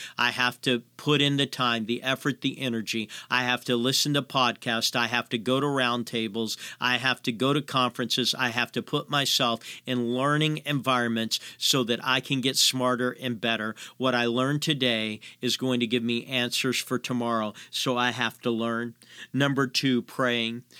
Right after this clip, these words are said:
If you think that you are going to be able to learn enough that you will catch everything that's coming, the truth of the matter is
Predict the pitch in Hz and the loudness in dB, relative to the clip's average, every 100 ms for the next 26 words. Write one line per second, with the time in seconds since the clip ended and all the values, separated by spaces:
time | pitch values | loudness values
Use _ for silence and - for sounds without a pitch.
0 | - - 135 120 147 147 151 143 - 156 | -20 -6 -4 2 2 4 2 2 0 -2
1 | - 139 143 147 123 135 135 127 135 131 | 0 2 0 0 -2 0 0 0 2 2
2 | 123 - 127 123 131 131 127 123 120 - | 0 -4 -2 0 0 0 0 0 -2 -4
3 | 117 - 135 127 123 131 120 131 117 127 | -4 -2 0 0 0 -2 0 -2 0 -2
4 | - 127 123 117 - - 127 123 120 117 | 0 -2 0 -4 -6 -2 0 0 -2 -4
5 | - - - 123 - 139 127 127 117 120 | -12 -20 -8 -6 0 0 2 0 0 0
6 | 120 120 120 123 127 107 | 0 2 0 -2 -2 0